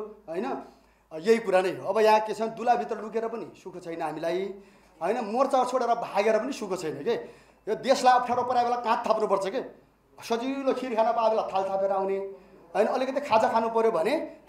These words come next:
दुलातिर छिर्ने काम गर्नु हुँदैन, होइन। कडा तपाईँको चाहिँ मकैको दाना उसो नै त्यो पनि उसैन र सुकाएको मकै खान पनि हामी तयार हुनुपर्छ, होइन, खिर खान पनि तयार हुनुपर्छ। त्यसपछि मात्रै देशको नेतृत्व गर्न सकिन्छ, सजिलै केही पनि गर्न सकिँदैन।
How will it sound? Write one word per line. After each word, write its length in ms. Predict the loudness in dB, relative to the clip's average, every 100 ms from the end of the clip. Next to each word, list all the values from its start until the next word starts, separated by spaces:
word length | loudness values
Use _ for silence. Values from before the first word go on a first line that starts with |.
| -14
दुलातिर 360 | 0 0 0 -4
छिर्ने 280 | -4 -6 -2
काम 140 | -2
गर्नु 260 | 2 2 2
हुँदैन, 240 | 2 2
होइन। 960 | 0 -4 -8 -8 -8 -8 -8 0 2 4 2 0 -6 -12 -14 -14 -6
कडा 220 | 2 8 8
तपाईँको 400 | 6 2 0 0
चाहिँ 200 | 0 0 0
मकैको 360 | 2 2 0
दाना 320 | 4 6 6 4 2 -4 -20 _ -10
उसो 180 | -6
नै 140 | 0 4 4
त्यो 120 | 2
पनि 200 | -2 -6 -6
उसैन 280 | 0 0
र 120 | 0 -4
सुकाएको 460 | -2 6 6 6
मकै 240 | 0 0 -2
खान 200 | -2 -2
पनि 140 | -4
हामी 160 | -6 -6
तयार 200 | 2 4
हुनुपर्छ, 380 | 4 2 2 4 4 4 0 -12 -20 _ _ -4
होइन, 200 | -2 -2
खिर 320 | -6 -6 -2
खान 160 | -2
पनि 140 | -2 0
तयार 220 | 2 2
हुनुपर्छ। 320 | 0 -2 -4 -2 -4 -6 -14 -8
त्यसपछि 380 | -6 -6 -6
मात्रै 280 | -4 -4 -6 -10
देशको 200 | -10 -10
नेतृत्व 340 | -10 -10 -12
गर्न 160 | -10 -10
सकिन्छ, 400 | 0 0 2 -4
सजिलै 480 | -6 -6 -6 -6 -6
केही 160 | -4
पनि 140 | -4 -6
गर्न 140 | -8 -10
सकिँदैन। 320 | -16 -18